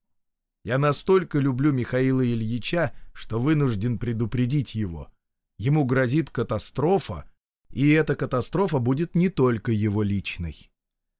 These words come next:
Надо со всей серьезностью вдуматься в содержание этой картины». Его поддержали еще два режиссера, уже более молодые.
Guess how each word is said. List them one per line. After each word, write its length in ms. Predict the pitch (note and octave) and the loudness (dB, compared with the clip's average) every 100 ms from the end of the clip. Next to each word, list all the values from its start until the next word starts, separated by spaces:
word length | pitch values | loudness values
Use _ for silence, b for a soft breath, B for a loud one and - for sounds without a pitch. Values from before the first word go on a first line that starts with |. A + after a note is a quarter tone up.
| _ - | _ -2
Надо 300 | A#2 C3 C3+ | 0 2 2
со 180 | C#3 | 2
всей 260 | A#2+ - D3 | 0 2 2
серьезностью 1000 | - D#3+ D#3+ E3+ F3 C#3 B2 G#2+ - A2 | 2 2 4 4 4 2 0 -2 -4 -4
вдуматься 580 | F#2+ F#2 C3+ A#2+ - G#2 | -4 -2 0 0 -2 -8
в 60 | - | -8
содержание 800 | G#2+ G#2+ G2 A2 C3 B2+ A#2+ - | -4 -4 -2 -2 0 0 -4 -4
этой 280 | A2+ B2 G#2+ | -6 -6 -6
картины». 640 | A2+ G#2+ - G#2+ E2 C#2+ _ _ _ _ _ _ _ _ _ _ _ _ | -6 -8 -6 -6 -6 -10 _ _ _ _ _ _ _ _ _ _ _ _
Его 220 | A#2+ C3 | 0 2
поддержали 640 | C#3+ C#3 A#2+ C#3 A#2+ C3+ C3 | 2 0 2 2 2 2 2
еще 420 | C3 B2 - B2+ | 0 -2 0 0
два 200 | G2 G#2 | 0 -2
режиссера, 640 | F#2 F2+ F2+ G2+ F2+ D2+ - | -4 -8 -8 -8 -8 -10 -10
уже 220 | F#2 A2 | -6 -2
более 360 | G#2+ B2+ G#2 G2 | 2 2 2 0
молодые. 640 | F#2+ F#2+ F2 F2 D2 | -2 -6 -6 -8 -10